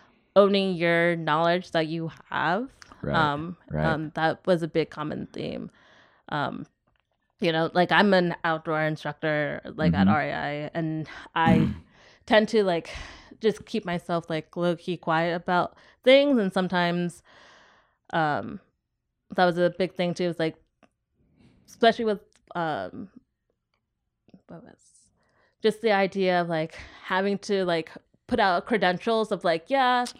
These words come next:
Speaker 1: this is where
Speaker 2: Right.
Speaker 1: I've climbed, this is how I climb.
Speaker 2: Right.
Speaker 1: Like, I deserve to be here too," versus,
Speaker 2: Like,
Speaker 1: like,
Speaker 2: you have to give your resume every
Speaker 1: Mm-hmm.
Speaker 2: time
Speaker 1: Every
Speaker 2: you
Speaker 1: time.
Speaker 2: meet somebody. Yeah.
Speaker 1: Versus showing up
Speaker 2: <clears throat>
Speaker 1: and being like, "Hey, like,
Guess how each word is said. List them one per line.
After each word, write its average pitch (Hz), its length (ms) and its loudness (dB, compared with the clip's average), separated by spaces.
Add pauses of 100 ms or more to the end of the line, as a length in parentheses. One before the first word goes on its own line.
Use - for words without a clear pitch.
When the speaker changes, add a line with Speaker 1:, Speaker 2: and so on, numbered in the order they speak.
Speaker 1:
this 233 120 4
is - 60 -6
where - 100 6
Speaker 2:
Right. 233 120 8
Speaker 1:
I've 226 100 4
climbed, 214 400 0
this 196 120 -8
is 185 60 -16
how 196 160 -2
I 190 120 2
climb. 185 440 0
Speaker 2:
Right. 151 280 -2 (200)
Speaker 1:
Like, 185 280 -2 (340)
I 170 420 0 (640)
deserve 165 460 -2
to 180 80 -8
be 180 120 -4
here 175 220 -4
too," 190 400 -4 (100)
versus, 175 180 -2
Speaker 2:
Like, 170 140 0
Speaker 1:
like, 185 80 4
Speaker 2:
you 90 80 8
have 87 140 6
to 82 80 -2
give 80 240 2
your 80 120 2
resume 78 440 2
every 269 260 6
Speaker 1:
Mm-hmm. 302 60 2
Speaker 2:
time - 520 -4
Speaker 1:
Every 220 200 0
Speaker 2:
you - 20 -4
Speaker 1:
time. 185 280 2
Speaker 2:
meet 175 180 2
somebody. 71 500 -4
Yeah. 73 240 -4 (260)
Speaker 1:
Versus 202 540 -2 (220)
showing - 420 2
up 170 160 0
Speaker 2:
<clears throat> - 0 -
Speaker 1:
and 170 100 -6
being 165 180 -6
like, 156 260 -6
"Hey, 226 560 -2
like, 170 340 -8